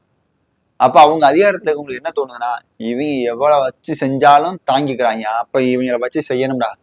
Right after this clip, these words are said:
அப்படின்னு தோணும். நம்ம, நம்ம எவ்வளவு கெட்ட செஞ்சாலும் நம்ம பக்கம் ஓட்டு போறோம்னா, அப்ப நம்ம எதுக்கு நல்லது செஞ்சுக்கிட்டு அப்படின்றது தானே ஆட்சியாளருக்கு வரும்.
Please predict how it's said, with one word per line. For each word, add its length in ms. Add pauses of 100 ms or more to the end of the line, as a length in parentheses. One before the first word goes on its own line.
அப்படின்னு 320
தோணும். 80
நம்ம, 280 (260)
நம்ம 320
எவ்வளவு 420
கெட்ட 160
செஞ்சாலும் 180
நம்ம 200
பக்கம் 200
ஓட்டு 160
போறோம்னா, 260
அப்ப 160
நம்ம 220
எதுக்கு 180
நல்லது 280
செஞ்சுக்கிட்டு 280
அப்படின்றது 280
தானே 200
ஆட்சியாளருக்கு 480
வரும். 160